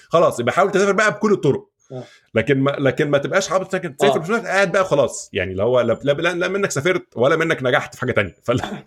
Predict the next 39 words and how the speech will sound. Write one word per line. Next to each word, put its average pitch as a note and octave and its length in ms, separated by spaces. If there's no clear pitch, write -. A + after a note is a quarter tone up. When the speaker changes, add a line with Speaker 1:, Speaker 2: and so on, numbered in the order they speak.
Speaker 1:
<laughs> - 280
فاهم؟ B2+ 240
Speaker 2:
اه، C#3+ 280
اه، A#2+ 100
هي F3 140
صح F#3+ 200
بالظبط. E3+ 320
الفوكس، G#3+ 440
الانرجي E3+ 420
بتاعتك - 360
في - 80
حته، G3 320
و-، C3+ 420
و-، C3 320
وبرضه F#3+ 280
ما F#3+ 60
تخليهاش D#3+ 300
تكون D3 300
كومب-، C#3+ 460
بتكمبرومايز. C#3+ 720
يعني A#2 420
انا C#3 500
اعتقد C3+ 480
قبل F3 160
ما F3 60
اسافر F#3+ 340
المانيا، E3+ 520
تجهيز، D3+ 460
تج-، C#3+ 440
تجهيز D3 340
لسفر F3 300
لالمانيا C#3+ 440
ده D#3 200
خد D#3 120
مني E3+ 240
Speaker 1:
مم. D3+ 60
Speaker 2:
حوالي D3+ 260
ست D#3+ 180
شهور. B2+ 380